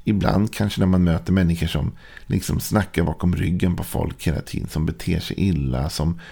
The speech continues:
trycker ner andra, som gör en massa småsaker kan man tycka, men som ändå på något sätt är onda, och man kan fundera på hur kan människor ha liksom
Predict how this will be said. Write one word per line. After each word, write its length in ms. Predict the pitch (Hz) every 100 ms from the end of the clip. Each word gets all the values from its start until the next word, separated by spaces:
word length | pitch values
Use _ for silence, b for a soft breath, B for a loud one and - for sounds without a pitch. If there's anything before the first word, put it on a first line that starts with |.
| B
trycker 320 | - 98 - 98
ner 340 | 90 - 92
andra, 600 | 98 92 85 - - 85
som 260 | - 80 - B B B
gör 240 | 101 98
en 120 | 101 101
massa 340 | 110 - 90
småsaker 960 | - 135 143 - - - 85 98 - 139
kan 180 | 135
man 120 | 127 127
tycka, 460 | 123 - - - B B B -
men 120 | -
som 140 | -
ändå 200 | - -
på 120 | - -
något 140 | -
sätt 160 | - -
är 140 | -
onda, 420 | 139 127 95 82
och 80 | 117
man 120 | 107
kan 180 | - 98
fundera 260 | 107 95 95
på 120 | 101
hur 100 | 120
kan 220 | - -
människor 360 | 127 104 - 98
ha 100 | 98
liksom 420 | - - 95